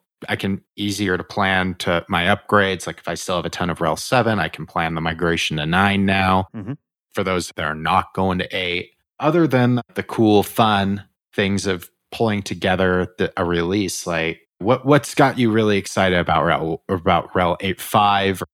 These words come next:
Speaker 1: or rel nine? What's got you really excited? What, what feature is, uh, really putting a smile on your face?
Speaker 2: Yeah. So the web console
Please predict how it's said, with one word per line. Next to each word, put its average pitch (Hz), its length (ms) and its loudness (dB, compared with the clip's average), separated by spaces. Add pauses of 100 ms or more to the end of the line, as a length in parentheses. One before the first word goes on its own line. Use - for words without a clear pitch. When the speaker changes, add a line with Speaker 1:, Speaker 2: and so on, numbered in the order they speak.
Speaker 1:
or 165 220 6
rel 95 240 -4
nine? 82 400 -10 (260)
What's 123 220 -12
got 104 180 -2
you 107 120 0
really 98 200 -2
excited? 85 380 -4
What, 85 180 -4 (160)
what 95 200 -2 (260)
feature 82 580 -4 (260)
is, 80 320 -8
uh, 85 260 -8 (440)
really 85 600 -6 (340)
putting 92 180 -2
a 82 60 -4
smile 85 380 0
on 82 140 -2
your 87 120 -2
face? - 480 -4 (460)
Speaker 2:
Yeah. 147 240 -4 (280)
So 160 180 2
the 139 120 2
web 156 200 0
console 120 720 -2